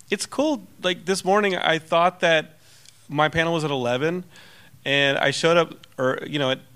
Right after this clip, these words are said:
nine forty-five or, or ten, and I'm sitting back there, and I'm expecting Amy Jo Johnson to come in, and we can go over some of the topics, and obviously the Jason David Frank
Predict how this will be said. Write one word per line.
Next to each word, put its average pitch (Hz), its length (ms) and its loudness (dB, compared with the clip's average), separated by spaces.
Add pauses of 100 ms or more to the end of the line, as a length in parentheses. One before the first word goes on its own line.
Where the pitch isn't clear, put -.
(100)
nine 131 340 -4
forty-five 147 640 0
or, 127 300 -4
or 127 80 -10
ten, 143 320 -4
and 151 120 -4
I'm 127 120 -4
sitting 165 240 -6
back 131 260 -2
there, 127 400 -2 (800)
and 135 440 0 (300)
I'm 139 80 -4
expecting 190 360 -6
Amy 170 180 -4
Jo 151 140 -4
Johnson 156 600 -6
to 143 100 -16
come 143 240 -8
in, 143 320 -8
and 127 300 -14
we 135 120 -16
can 135 160 -16
go 139 140 -8
over 147 160 -12
some 147 180 -14
of 135 100 -16
the 127 60 -20
topics, 139 420 -14
and 131 100 -16
obviously 135 380 -14
the 131 80 -18
Jason 131 380 -16
David 127 240 -16
Frank 131 400 -16